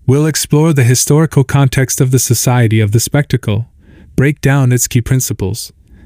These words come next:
and examine real-life examples to see how Debord's ideas continue to be relevant in our lives today. To fully appreciate Debord's ideas and the emergence of the society of the spectacle,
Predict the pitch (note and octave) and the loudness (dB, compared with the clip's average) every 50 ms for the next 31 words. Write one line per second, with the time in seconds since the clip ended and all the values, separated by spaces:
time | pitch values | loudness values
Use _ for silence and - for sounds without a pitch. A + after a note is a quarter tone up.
0 | - - - B2+ B2+ C3 B2 G2 G2+ A#2 C#3 D3+ D#3+ D#3 C#3+ C3+ B2+ A#2 B2+ D3 | -14 -4 0 2 2 2 0 0 0 0 2 2 2 2 2 2 2 2 2 2
1 | E3 D#3+ D3+ D3 C#3+ C#3+ - - B2+ A2+ - C#3 C#3+ C#3+ - A#2+ A2 G#2 - - | 2 2 2 2 2 0 0 0 -2 0 2 2 2 2 2 0 0 -2 -2 -2
2 | - A2+ - - D3 C#3 C3 A#2+ B2+ C3 C3 A#2+ B2+ A2+ G#2+ B2+ B2+ C3 C3 B2+ | -2 -2 0 0 0 0 0 0 0 0 0 2 0 0 2 2 2 4 4 2
3 | - - A#2+ A#2+ A#2+ A#2 - A#2+ A#2+ A#2+ B2 B2+ - - C3 A#2+ - - D3 D3 | 2 2 2 2 2 2 2 2 2 4 2 0 0 0 -2 -2 0 0 0 0
4 | C#3+ B2+ - - A#2 A#2+ A#2 A2+ A2 B2+ C3 C3+ B2+ G#2+ G#2 G2+ G2+ - - - | 0 0 -2 -2 0 2 2 2 2 2 4 4 2 2 0 -2 -4 -4 -2 0
5 | A2 G#2+ G#2 G#2 G2+ G2+ G#2+ G#2+ G#2+ G#2+ G#2 - - - G#2+ A#2 A2 G#2 G2 G#2 | 0 2 2 4 4 4 4 4 2 0 0 -2 -2 -2 0 0 0 -2 -2 -4
6 | - - _ _ _ _ _ _ _ _ _ _ _ _ _ _ _ _ - - | -8 -14 _ _ _ _ _ _ _ _ _ _ _ _ _ _ _ _ -4 -2
7 | - B2+ - - D#3 D#3 E3 E3+ F3 D#3+ - - D3+ D3 C3 - - C3+ C3 A#2+ | -2 -2 0 0 0 2 2 2 2 0 0 0 0 0 0 2 0 0 0 0
8 | - A#2+ G#2+ A#2+ A#2+ B2 B2 A2+ - A#2+ A#2 A#2+ A2+ A2 A#2+ A#2 A#2 A2 G#2+ G#2+ | -2 -2 0 2 2 2 2 2 2 2 2 2 2 2 2 2 4 4 2 0
9 | G#2+ - A2+ A#2 A#2+ B2 A#2+ A#2 B2+ C3+ D3+ D3 C#3 C3+ C3 - - A#2 A2 A#2+ | 0 2 2 4 4 4 4 4 4 4 4 4 4 2 2 2 2 0 2 2
10 | A#2 - - A2+ - - C3+ B2+ C3 C3+ C3 C3 B2+ A#2+ G#2+ A#2+ A2+ - - - | 0 0 0 -2 0 0 0 2 2 2 2 2 2 2 2 0 -2 -2 0 -2
11 | C#3 C3 - C3 A#2 - A2 G#2 A2 - | -2 0 0 -4 -2 -2 -2 -2 -2 -4